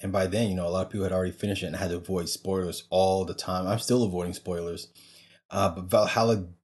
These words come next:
does kinda seem like it's a little spoilery, but it also shows, like, okay, so they're actually gonna do something, uh,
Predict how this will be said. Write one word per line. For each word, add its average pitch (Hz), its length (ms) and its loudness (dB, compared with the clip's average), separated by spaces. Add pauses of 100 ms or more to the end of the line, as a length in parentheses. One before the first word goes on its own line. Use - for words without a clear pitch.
does 117 440 6
kinda 113 260 2
seem 110 260 2
like 101 240 2
it's 95 180 -2
a 95 180 2
little 95 200 -2
spoilery, 101 760 0 (420)
but 101 380 6
it 98 80 4
also 101 520 6
shows, 92 380 0
like, 92 140 0
okay, 98 480 -2
so 101 200 0
they're 101 180 2
actually 101 220 0
gonna 98 160 -2
do 95 240 -2
something, 87 720 -2 (340)
uh, 87 520 2